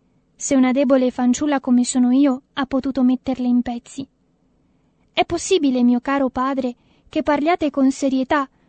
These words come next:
quando chiamate dei l'opera delle mani dell'operaio che le ha fabbricate a colpi di martello e di cesello? Basta, basta, grida il padre inviperito. Ben vedo che i cristiani stregoni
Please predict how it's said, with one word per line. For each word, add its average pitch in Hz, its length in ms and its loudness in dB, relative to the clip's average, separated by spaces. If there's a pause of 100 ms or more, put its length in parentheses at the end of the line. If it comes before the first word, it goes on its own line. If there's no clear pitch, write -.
(140)
quando 285 400 2
chiamate 254 480 -2
dei 262 440 -2
l'opera 269 560 -2
delle 247 220 -4
mani 269 300 2
dell'operaio 254 800 -2 (320)
che 269 160 0
le 262 140 0
ha 277 100 2
fabbricate 269 640 -4
a 254 80 -2
colpi 294 320 -4
di 247 140 2
martello 269 480 -2
e 269 40 -2
di 240 140 -4
cesello? 254 580 -4 (1600)
Basta, 269 560 0
basta, 254 580 0 (320)
grida 262 460 -2
il 233 120 -10
padre 262 360 -2
inviperito. 247 800 -2 (580)
Ben 269 240 4
vedo 294 240 4
che 277 140 -2
i 254 40 -2
cristiani 277 680 0
stregoni 277 680 2